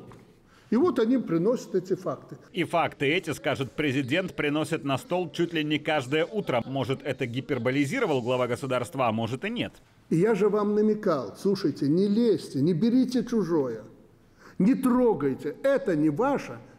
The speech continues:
Speaker 1: тайны в Беларуси это не будет. Мне получилось привить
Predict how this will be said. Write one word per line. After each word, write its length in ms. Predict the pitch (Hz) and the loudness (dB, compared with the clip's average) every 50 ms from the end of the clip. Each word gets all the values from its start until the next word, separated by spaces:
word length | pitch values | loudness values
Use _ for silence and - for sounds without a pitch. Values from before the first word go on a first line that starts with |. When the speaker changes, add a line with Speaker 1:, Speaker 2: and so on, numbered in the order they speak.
| _ _ _ - | _ _ _ -4
Speaker 1:
тайны 560 | 240 220 233 233 220 196 170 151 139 123 113 | 0 0 2 4 4 4 4 4 2 2 0
в 240 | 113 120 135 127 117 | 0 -2 -2 -2 0
Беларуси 540 | 135 202 196 196 202 208 247 254 - - 175 | 2 2 4 4 4 4 2 0 0 0 -2
это 240 | 170 165 - 180 | -2 0 0 0
не 80 | 170 175 | 0 0
будет. 360 | 160 147 156 131 117 127 - - - - - - - - | 0 -2 -4 -6 -6 -8 -12 -14 -18 -20 -20 -18 -6 -2
Мне 260 | 127 143 175 208 220 | 0 2 4 4 2
получилось 640 | 214 202 196 208 226 220 220 247 220 185 156 135 - | 2 2 2 2 2 0 2 2 2 4 2 2 0
привить 640 | - - - 170 170 185 185 175 180 147 - - - | -4 -4 -2 0 2 2 2 2 2 0 -2 -4 -8